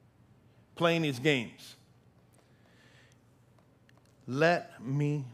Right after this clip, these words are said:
know. And another one that I'm gonna pull in is I C Y M I. In case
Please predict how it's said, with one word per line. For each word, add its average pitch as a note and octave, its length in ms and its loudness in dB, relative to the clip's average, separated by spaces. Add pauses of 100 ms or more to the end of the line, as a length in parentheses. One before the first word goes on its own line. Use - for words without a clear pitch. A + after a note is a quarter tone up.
know. A2 360 -4 (1700)
And C#3+ 140 0
another E3 280 2
one F3+ 140 2
that F3 120 6
I'm E3+ 140 4
gonna E3+ 160 2
pull E3 420 2
in E3+ 220 0 (920)
is C3+ 360 -2 (400)
I D#3+ 480 2 (160)
C D3+ 640 -6 (300)
Y A#2+ 500 0 (360)
M A2+ 380 -8 (320)
I. F2+ 280 -6 (1500)
In A#2+ 240 -4
case D#3+ 640 -4